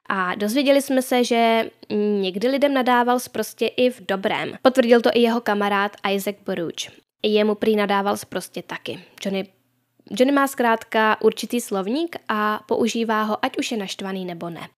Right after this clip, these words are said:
Ale to samozřejmě neomlouvá to, jak, eh, Amber kolikrát nadával. Jen vám to říkám, jak se Johnnyho právníci po tom křížovém výslechu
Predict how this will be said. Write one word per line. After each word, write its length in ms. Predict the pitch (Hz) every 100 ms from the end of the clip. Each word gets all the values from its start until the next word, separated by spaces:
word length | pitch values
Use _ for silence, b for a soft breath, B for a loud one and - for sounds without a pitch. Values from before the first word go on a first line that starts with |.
| _ _ _ _ -
Ale 140 | 269
to 100 | 294
samozřejmě 880 | 269 254 233 240 226 226 226 220 240 _ _
neomlouvá 840 | 196 196 196 220 202 185 180 175 175
to, 240 | - 175
jak, 440 | 180 180 - - -
eh, 320 | 185 180 -
Amber 220 | 185 180
kolikrát 520 | - 180 196 196 190
nadával. 680 | 185 180 185 180 175 - 202 - -
Jen 140 | 240
vám 160 | 240 240
to 100 | 226
říkám, 380 | 208 202 202 208 214 _ -
jak 200 | 208 -
se 140 | -
Johnnyho 320 | 220 214 226
právníci 600 | 233 208 202 202 208 196 208
po 120 | 208
tom 180 | 208 202
křížovém 580 | - 202 208 214 214
výslechu 600 | 202 196 196 180 - 190